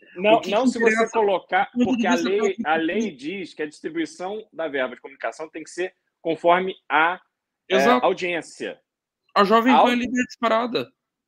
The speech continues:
Speaker 1: Não, querido. Olha a Globo. Vai comparando. Vai, tipo, você tem que, é o universo da comunicação.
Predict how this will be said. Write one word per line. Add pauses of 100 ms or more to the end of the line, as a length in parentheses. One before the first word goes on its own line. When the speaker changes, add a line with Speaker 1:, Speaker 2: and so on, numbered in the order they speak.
(320)
Speaker 1:
Não,
querido. (480)
Olha
a
Globo. (140)
Vai
comparando.
Vai,
tipo,
você
tem
que,
é
o
universo
da
comunicação.